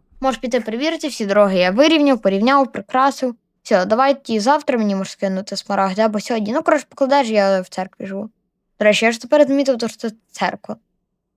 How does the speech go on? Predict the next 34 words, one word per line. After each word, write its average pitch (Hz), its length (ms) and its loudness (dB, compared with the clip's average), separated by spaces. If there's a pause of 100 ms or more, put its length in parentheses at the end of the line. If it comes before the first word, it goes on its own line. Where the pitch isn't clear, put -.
(680)
Ну, 370 160 0
нічого, 285 340 2
зараз 226 220 0
там, 202 300 -2
що, 190 200 -6
двері 233 260 0
покладу, 226 360 -8
там 190 180 -6
жити 208 240 -6
буду, 190 260 -6
перероблю, 190 840 -4 (340)
і 208 460 -6 (120)
красиво - 420 -12
буде. 208 320 -12
Тут 311 220 -2
і 381 80 4
так, 415 200 0
в - 40 -20
принципі, 247 320 0
красиво, 240 260 4
але 202 120 0
без 196 180 -4
телевізора 233 680 -2
так 196 160 -6
напроти 190 380 -6
до 185 100 -8
мене. 190 280 -8
І 320 120 -4
зараз 262 280 -2
посплю 247 320 -6
денним 190 300 -10
сном. 202 380 -16
А, 226 400 -8 (380)
так. - 400 -12